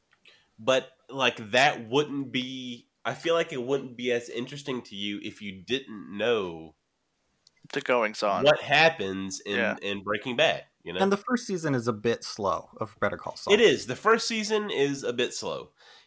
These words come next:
Speaker 1: And the, the reason that I kept through it, I, I actually stopped halfway through. But the reason that I kept through it was because I know what eventually happens to the character.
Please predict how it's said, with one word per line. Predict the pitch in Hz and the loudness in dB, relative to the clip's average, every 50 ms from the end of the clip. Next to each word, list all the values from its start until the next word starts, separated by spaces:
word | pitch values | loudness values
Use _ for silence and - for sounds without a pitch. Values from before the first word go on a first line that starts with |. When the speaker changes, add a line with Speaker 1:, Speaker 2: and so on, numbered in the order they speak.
| - - - | -20 -4 0
Speaker 1:
And | 117 113 113 107 104 101 98 98 98 - - - - - | 2 2 4 4 4 2 0 0 -4 -8 -12 -14 -18 -8
the, | 117 120 123 117 - - 123 | 0 2 2 2 2 0 -4
the | 123 110 | -4 -2
reason | 117 147 165 170 170 156 131 | -2 -2 -2 -2 -4 -4 -2
that | 123 123 120 | 0 0 2
I | 113 113 - - _ _ _ | 0 0 -2 -6 _ _ _
kept | - - 156 127 - - | -2 0 0 0 -2 -6
through | - - 127 135 135 123 | -12 -8 -6 -4 -2 0
it, | 104 98 95 - - _ - | 2 0 0 -2 -4 _ -2
I, | 104 110 117 | 0 2 2
I | - 113 131 | 4 4 4
actually | 180 190 - - 120 98 | 4 4 2 -2 -4 -4
stopped | - - - 120 120 113 - - - | -2 0 2 2 2 2 2 -2 -2
halfway | 110 95 92 - 92 85 | -4 -4 -2 -4 -8 -10
through. | 82 - 85 80 67 - - _ _ _ - _ _ _ _ _ - | -8 -10 -10 -10 -12 -12 -16 _ _ _ -20 _ _ _ _ _ -8
But | 110 95 | -6 -6
the | - 104 | -4 -2
reason | 113 131 147 147 139 123 | 0 0 0 -2 -4 -4
that | 110 98 | -4 -4
I | 107 107 | -4 -4
kept | - - 127 - - - | -2 -4 -4 -4 -4 -4
through | 113 117 117 110 | -4 -2 0 0
it | 98 - | 0 -2
was | 90 98 92 | -6 -10 -12
because | - 104 - 117 95 | -12 -12 -12 -10 -6
I | - 87 95 | -4 -4 -4
know | 92 92 92 101 107 107 98 92 | -4 -2 0 0 2 2 0 -2
what | 87 98 95 95 | -2 -2 -2 -2
eventually | 90 82 98 95 - 101 90 80 | -2 -4 -6 -6 -6 -8 -8 -2
happens | 85 87 90 101 107 110 101 - | 0 2 2 2 0 -4 -10 -12
to | - 95 85 | -12 -14 -14
the | |
character. | 87 - 95 101 120 - - - 165 160 143 | -8 -4 -2 -2 -2 -4 -6 -10 -10 -10 -12